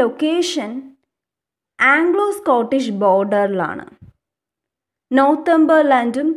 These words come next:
സ്കോട്ട്ലൻഡും തമ്മിലുള്ള ബോർഡർ. സ്കോട്ട്ലൻഡ് കിങ് ആയിട്ടുള്ള ഏൾ ഡൗഗ്ലസ് ഈ ഒരു സ്ഥലത്തിലൂടെ കടന്നു വരുന്നത് സ്കോട്ട്ലൻഡിനെ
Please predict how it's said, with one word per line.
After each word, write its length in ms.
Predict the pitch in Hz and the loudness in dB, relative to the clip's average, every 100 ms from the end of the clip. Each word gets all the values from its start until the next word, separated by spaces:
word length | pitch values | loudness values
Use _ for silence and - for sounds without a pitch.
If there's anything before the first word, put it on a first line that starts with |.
| - | -8
സ്കോട്ട്ലൻഡും 920 | - - 277 247 262 269 302 277 269 302 311 - _ _ | -16 -2 2 4 2 0 0 0 -2 -4 -6 -16 _ _
തമ്മിലുള്ള 460 | 247 226 233 226 233 262 | -2 0 -2 0 0 0
ബോർഡർ. 360 | 202 180 175 165 - _ _ _ _ _ _ _ _ _ _ _ _ _ _ _ - | 2 0 -2 -8 -14 _ _ _ _ _ _ _ _ _ _ _ _ _ _ _ -20
സ്കോട്ട്ലൻഡ് 880 | - - 311 370 349 427 440 466 - _ _ _ | -6 0 2 2 -2 -6 -6 -8 -16 _ _ _
കിങ് 420 | 330 294 311 311 302 320 - _ _ _ | 2 4 4 4 0 -8 -20 _ _ _
ആയിട്ടുള്ള 600 | 277 269 233 226 220 196 208 311 320 _ - 269 | -2 0 0 -2 -4 -2 -2 -4 -10 _ -4 2
ഏൾ 200 | 277 302 - 330 _ _ 208 247 | 2 2 -2 -12 _ _ -6 -2
ഡൗഗ്ലസ് 680 | 240 277 285 294 202 247 - - _ _ _ _ _ | 0 0 0 0 -2 -4 -12 -20 _ _ _ _ _
ഈ 100 | 294 359 392 | 2 2 2
ഒരു 220 | 403 403 403 | 2 0 0
സ്ഥലത്തിലൂടെ 800 | - 294 247 254 330 330 311 302 302 | -2 -2 0 -2 -2 -2 0 0 0
കടന്നു 380 | 208 214 262 320 | -2 -2 -2 -2
വരുന്നത് 520 | 233 202 220 196 185 247 - _ _ _ _ _ | -2 -2 -6 -8 -8 -10 -20 _ _ _ _ _
സ്കോട്ട്ലൻഡിനെ 960 | - _ 294 277 294 330 339 311 330 | -20 _ 2 2 2 2 2 0 -2